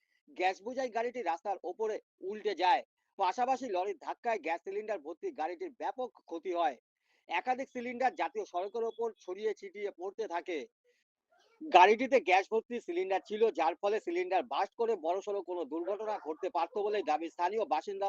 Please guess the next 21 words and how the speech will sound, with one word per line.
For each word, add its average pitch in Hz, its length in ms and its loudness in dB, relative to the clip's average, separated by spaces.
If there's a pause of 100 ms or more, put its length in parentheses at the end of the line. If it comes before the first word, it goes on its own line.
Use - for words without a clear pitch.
ও 151 40 -2 (120)
পুলিশের। 175 380 -2 (360)
এই 160 120 -4
ঘটনায় 220 420 2
গাড়িতে 226 240 4
থাকা 233 220 0
দুজন 208 300 -2 (100)
জখম 170 340 -2
হন। 165 220 4 (420)
তাদের 190 220 4
উদ্ধার 202 320 4
করে 247 180 0
শান্তিপুর 202 440 -4
স্টেট 202 260 0
জেনারেল 185 380 -4
হাসপাতালে 190 380 -4
নিয়ে 180 200 -2
যায় 214 140 0
শান্তিপুর 170 460 -8
ট্রাফিক 170 360 0
পুলিশ। 185 300 0